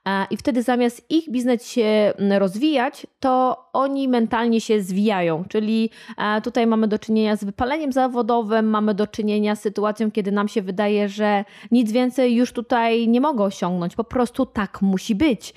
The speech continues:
Ja muszę rano wstawać, e, i wieczorem wracać, e, e, z mojego jakby tutaj życia biznesowego i zawodowego. Tej przestrzeni dla mnie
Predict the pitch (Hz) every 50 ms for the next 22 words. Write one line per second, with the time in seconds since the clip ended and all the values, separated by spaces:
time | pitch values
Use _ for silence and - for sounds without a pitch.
0 | - - - - 220 - 214 214 220 220 226 220 - 226 214 214 208 208 208 196
1 | 190 - - - - 196 175 175 180 240 311 427 - - - - - - - -
2 | 220 - - 208 214 220 214 - - 240 208 247 240 - 254 247 240 220 214 196
3 | 208 233 240 240 - - 226 214 214 - - - 233 214 214 208 208 208 180 -
4 | - - 202 202 202 196 196 196 190 190 202 208 208 214 214 190 - 208 208 202
5 | 202 202 196 - 214 208 - 202 - 202 196 190 180 202 - 240 202 180 180 190
6 | 208 208 202 - 208 185 180 208 202 190 208 190 - 208 175 180 190 180 190 165
7 | 196 214 208 226 226 233 - - - - - - - 240 - - 247 226 - -
8 | - 233 226 220 214 170 180 180 190 196 220 262 285 254 220 196 190 196 214 240
9 | 285 294